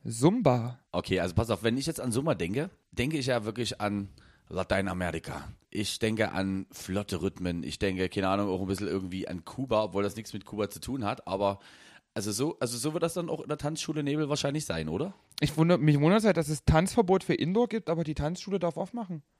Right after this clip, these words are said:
Speaker 1: Das finde ich schon ein bisschen widersprüchlich.
Speaker 2: Ja, vielleicht haben die ja, also ich sag mal, da, da
Speaker 1: Zumba mit Mundschutz.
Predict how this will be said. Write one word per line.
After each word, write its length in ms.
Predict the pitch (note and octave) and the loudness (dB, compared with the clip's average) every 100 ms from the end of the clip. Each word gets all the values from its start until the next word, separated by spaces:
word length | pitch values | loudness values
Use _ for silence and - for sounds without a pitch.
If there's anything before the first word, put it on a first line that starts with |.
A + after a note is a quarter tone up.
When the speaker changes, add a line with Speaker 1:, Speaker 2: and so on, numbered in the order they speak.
| _ _ | _ _
Speaker 1:
Das 120 | A#2 | -12
finde 180 | - B2 | -6 -4
ich 80 | C#3+ | -4
schon 160 | C#3+ D3+ | -6 -6
ein 20 | |
bisschen 220 | G3+ F3 | -6 -6
widersprüchlich. 500 | B2 A#2 - A#2 G#2+ | -6 -8 -10 -10 -6
Speaker 2:
Ja, 80 | F2+ | -4
vielleicht 220 | F#2 F#2+ | -4 -4
haben 100 | F#2 | -4
die 80 | F2 | -4
ja, 180 | D#2 - - | -4 -6 -14
also 220 | - F#2 | -12 -10
ich 80 | - | -8
sag 100 | F#2+ | -8
mal, 80 | F#2 | -8
da, 140 | F2+ | -10
da 140 | - - | -8 4
Speaker 1:
Zumba 320 | F#3+ G#3+ G3+ | 6 8 6
mit 160 | E3 D3+ | 6 -2
Mundschutz. 400 | E3+ D3+ B2 | -4 -4 -8